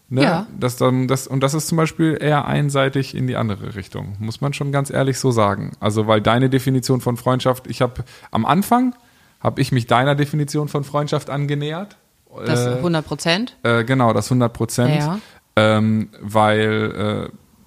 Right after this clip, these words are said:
Speaker 1: äh, ja, ich dich auch retten wollte.
Speaker 2: Mhm.
Speaker 1: So. Und ich dann jetzt über die Jahre einfach gemerkt hab, dass, äh, am Ende des Tages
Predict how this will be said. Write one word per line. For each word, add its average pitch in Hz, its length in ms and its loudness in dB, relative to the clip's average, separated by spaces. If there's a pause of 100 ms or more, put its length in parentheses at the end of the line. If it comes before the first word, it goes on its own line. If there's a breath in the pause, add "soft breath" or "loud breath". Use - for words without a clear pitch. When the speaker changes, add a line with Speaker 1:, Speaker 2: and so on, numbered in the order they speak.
(240)
Speaker 1:
äh, - 40 -8
ja, 110 360 0 (880)
ich 120 180 -2
dich - 240 -6
auch 117 380 0 (100)
retten 120 320 0
wollte. 160 400 0 (220)
Speaker 2:
Mhm. 175 340 0 (380)
Speaker 1:
So. 170 420 2 (640 soft breath)
Und 117 360 2 (140)
ich 120 140 -6
dann 127 140 -2
jetzt 120 160 -4
über 123 140 0
die 113 80 0
Jahre 110 200 4
einfach 113 240 -2
gemerkt 117 360 2
hab, 123 120 -2
dass, 120 300 0 (500 loud breath)
äh, 107 200 4
am 104 200 4
Ende 196 300 4
des - 160 0
Tages 147 460 0